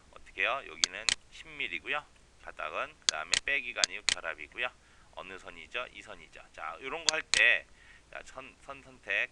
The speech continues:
곡선 선택할 때 연결된 곡선 확인해 주시고 요거죠. 네, 방향은 지금 밑에가 아니고 위가 아니고 밑에니까 하고 결합해서 확인 눌러주셨습니다.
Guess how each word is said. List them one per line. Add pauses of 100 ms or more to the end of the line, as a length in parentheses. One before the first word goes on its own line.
(100)
곡선
선택할
때
연결된
곡선
확인해
주시고 (100)
요거죠. (680)
네,
방향은 (100)
지금
밑에가
아니고 (260)
위가
아니고
밑에니까
하고
결합해서 (120)
확인 (180)
눌러주셨습니다.